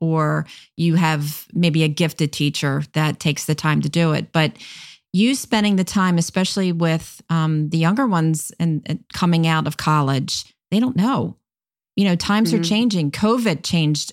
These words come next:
Speaker 1: everything. I think people saw the brittleness of life, but they're leaving the nest, <laughs> they're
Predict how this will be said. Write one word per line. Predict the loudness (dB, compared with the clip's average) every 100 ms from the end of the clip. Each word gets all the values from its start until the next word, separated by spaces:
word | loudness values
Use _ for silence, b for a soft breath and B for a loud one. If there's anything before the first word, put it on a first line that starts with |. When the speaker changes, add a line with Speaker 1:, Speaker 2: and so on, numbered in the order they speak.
| -2
Speaker 1:
everything. | 0 0 -2 -2 0 0 -2 B B _ _ _ _
I | -2
think | 2 0
people | 2 0 0
saw | -2 0
the | 0
brittleness | 0 0 2 0 0
of | -4 -2
life, | 0 -2 -4
but | -2 0 0 -6 _ _ _
they're | 0 2
leaving | 2 2 2 2 2 0
the | 2
nest, | 2 2 0 -2 -6 -10 -6 -4
<laughs> | -2
they're | -2